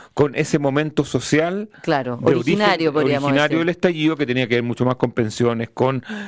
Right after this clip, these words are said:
Speaker 1: empleo y con el diario vivir. Entonces, el momento constituyente ya pasó. Pero yo creo que el agravante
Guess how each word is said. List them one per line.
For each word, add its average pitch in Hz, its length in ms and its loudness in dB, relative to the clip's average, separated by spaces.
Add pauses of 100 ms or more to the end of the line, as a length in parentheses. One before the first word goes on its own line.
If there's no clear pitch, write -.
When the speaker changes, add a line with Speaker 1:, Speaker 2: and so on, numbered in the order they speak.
(160)
Speaker 1:
empleo 117 600 0
y 110 40 -10
con 117 340 -4
el 104 140 -6
diario 107 260 0
vivir. 107 240 0
Entonces, 139 460 -2 (320)
el 113 80 0
momento 135 300 0
constituyente 131 760 -2 (320)
ya 120 160 0
pasó. - 420 -4 (880)
Pero 139 360 2
yo 123 180 -2
creo 143 160 0
que 147 280 -2
el 117 100 2
agravante 123 840 0